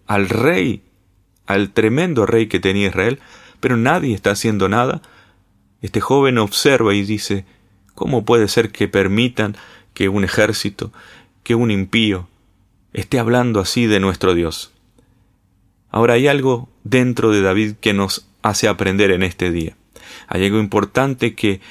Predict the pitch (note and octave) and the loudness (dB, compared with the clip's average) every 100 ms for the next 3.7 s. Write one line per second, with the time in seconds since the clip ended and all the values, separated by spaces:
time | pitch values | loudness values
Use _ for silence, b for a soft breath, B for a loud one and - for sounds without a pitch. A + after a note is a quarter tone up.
0 | B - C3+ C3+ B2+ B2 B2 B2 - A#2 | B -6 -4 0 2 4 4 0 -2 -2
1 | A2 - - A2 G#2+ G2+ C3 C3 B2+ B2 | -2 -8 -4 0 0 2 0 0 -2 -4
2 | - _ _ _ _ _ - G#2+ G#2 G2+ | -14 _ _ _ _ _ -2 2 2 0
3 | G#2+ F#2+ F#2+ F#2 - F#2+ | -4 0 -2 -2 -10 -14